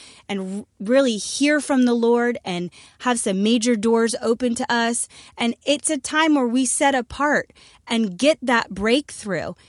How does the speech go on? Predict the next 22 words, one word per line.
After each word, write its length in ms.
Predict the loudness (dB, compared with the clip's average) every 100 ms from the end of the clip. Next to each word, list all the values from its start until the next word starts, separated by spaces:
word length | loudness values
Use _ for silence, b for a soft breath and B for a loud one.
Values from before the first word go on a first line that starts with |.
| b
and 440 | -6 -2 -2 0 2
really 340 | 2 2 0
listen 460 | 2 2 2 -2 -4
to 120 | -4
the 80 | -4
voice 360 | -4 -4 -4
of 80 | -4
God. 200 | -2 0
And 80 | 0
we 100 | -4
do 140 | 0
it 120 | 0 0
several 260 | -2 -4
times 320 | -4 -4 -4
throughout 240 | -4 -6 -6
the 80 | -6
year. 240 | -4 -4 -4
I 80 |
encourage 500 | -6 -6 -6 -4 -4 -4
anyone 420 | -4 -2 0 -2
who's 200 | -2 -4
listening 460 | -8 -2 -2 -4